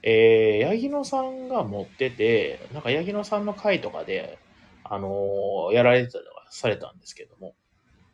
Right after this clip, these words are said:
で、あのー、面白そうだなと。あと、まあ、あのー、メシーナ自体も僕すごい好きですし、あのー、その方が作られた他の作品、えー、アンダーウォーターシティーズだっけなとかも結構好きなゲームだっ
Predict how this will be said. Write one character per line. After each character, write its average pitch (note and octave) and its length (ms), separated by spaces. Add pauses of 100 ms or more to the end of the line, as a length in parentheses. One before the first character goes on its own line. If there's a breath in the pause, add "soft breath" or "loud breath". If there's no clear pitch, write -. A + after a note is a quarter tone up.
(380)
で、 A2+ 220 (300 soft breath)
あ G2 100
の F#2+ 80
ー、 F#2+ 40 (260)
面 B2+ 100
白 C#3 140
そ C#3 100
う A2+ 40
だ F2 80
な D2+ 120
と。 - 160 (160)
あ - 80
と、 F#3+ 80
ま G#3+ 120
あ、 - 340
あ G#2+ 40
の G2+ 240
ー、 G#2 40
メ B2+ 100
シ G#3+ 140
ー - 20
ナ G#2+ 80
自 F#2+ 140
体 G2 120
も F#2 120
僕 F#2+ 260
す - 140
ご G2 100
い - 20
好 - 60
き - 120
で C#2+ 100
す - 120
し、 - 300 (380 loud breath)
あ A#2 120
の A#2 180
ー、 - 20
そ C3+ 100
の E3+ 100
方 F#3+ 220
が G#2 160
作 - 160
ら C#3 140
れ A2 80
た G#2+ 380
他 A2+ 260
の G#2 380
作 - 280
品、 C3+ 240 (400 loud breath)
え G2+ 220
ー、 - 20
ア C3+ 100
ン F3 80
ダ F3+ 200
ー - 20
ウ F3+ 40
ォ F3 100
ー - 20
タ E3+ 140
ー D#3+ 40
シ - 120
テ A2 80
ィ - 20
ー G2 40
ズ - 60
だ - 100
っ - 60
け - 100
な F2 260
と - 80
か C3+ 100
も D3 140
結 D#3+ 180
構 - 140
好 - 60
き - 200
な F#2+ 80
ゲ F#2 140
ー F2+ 80
ム - 80
だ - 80
っ - 20